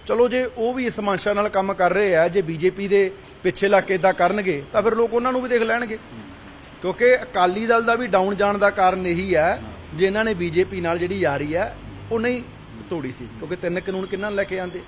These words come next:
ਬੀਜੇਪੀ ਲੈ ਕੇ ਆਉਂਦੇ, ਕਿਉਂਕਿ ਪੰਜਾਬ ਕਿਸਾਨੀ, ਅਹ, ਮ-, ਪ੍ਰਧਾਨ ਜਿਹੜਾ ਉਹ ਸੂਬਾ ਹੈਗਾ, ਇਸੇ ਕਰਕੇ ਜਿਹੜਾ ਬੀਜੇਪੀ ਦਾ ਇਹਦਾ, ਅਹ, ਅਕਾਲੀ ਦਲ ਦਾ ਜਿਹੜਾ ਜ਼ਿਆਦਾ ਵਿਰੋਧ ਹੋਣਾ ਸ਼ੁਰੂ ਹੋਇਆ, ਕਿਉਂਕਿ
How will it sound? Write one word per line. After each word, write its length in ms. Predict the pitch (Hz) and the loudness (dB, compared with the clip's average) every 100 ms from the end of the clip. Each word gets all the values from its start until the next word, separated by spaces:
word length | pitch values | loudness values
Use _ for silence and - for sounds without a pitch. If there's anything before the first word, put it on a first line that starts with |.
| 110 | -14
ਬੀਜੇਪੀ 440 | 107 131 139 156 | -12 -10 -10 -8
ਲੈ 140 | 160 | -6
ਕੇ 160 | 160 175 | -6 -6
ਆਉਂਦੇ, 220 | 165 160 185 - - - | -6 -8 -12 -16 -20 -14
ਕਿਉਂਕਿ 260 | 151 139 175 | -10 -8 -8
ਪੰਜਾਬ 460 | - 170 151 156 160 - | -8 -2 0 0 -2 -14
ਕਿਸਾਨੀ, 520 | - - 151 160 170 - | -12 -8 -6 -6 -8 -10
ਅਹ, 600 | 107 98 - - 151 147 - - - | -16 -20 -16 -10 -6 -8 -10 -20 -14
ਮ-, 320 | 151 151 147 143 | -10 -8 -10 -10
ਪ੍ਰਧਾਨ 320 | 160 165 139 | -6 -4 -4
ਜਿਹੜਾ 180 | 143 165 | -2 -2
ਉਹ 200 | 175 160 - | -2 -6 -8
ਸੂਬਾ 260 | 127 139 | -2 2
ਹੈਗਾ, 320 | 160 139 143 - 101 92 - - - | 2 2 -4 -8 -18 -20 -20 -18 -4
ਇਸੇ 300 | 190 190 240 | -2 2 0
ਕਰਕੇ 300 | 247 220 202 | 2 0 0
ਜਿਹੜਾ 160 | 202 185 | -2 -2
ਬੀਜੇਪੀ 440 | 175 170 185 180 | -4 -4 -4 -4
ਦਾ 340 | 165 175 220 - | -2 -2 -4 -8
ਇਹਦਾ, 480 | 170 175 170 156 147 | -6 -4 -4 -4 -4
ਅਹ, 20 | |
ਅਕਾਲੀ 320 | 143 170 165 175 | -4 -4 -2 -2
ਦਲ 100 | 185 | -2
ਦਾ 60 | |
ਜਿਹੜਾ 200 | 170 196 | 0 -2
ਜ਼ਿਆਦਾ 240 | 170 151 156 | 0 0 0
ਵਿਰੋਧ 220 | 151 180 | -4 -6
ਹੋਣਾ 260 | 165 160 165 - | -6 -8 -12 -16
ਸ਼ੁਰੂ 200 | - 220 | -10 -6
ਹੋਇਆ, 220 | 165 123 98 - 110 92 - - | -6 -6 -10 -16 -20 -20 -20 -6
ਕਿਉਂਕਿ 460 | 190 180 214 214 | -4 0 0 0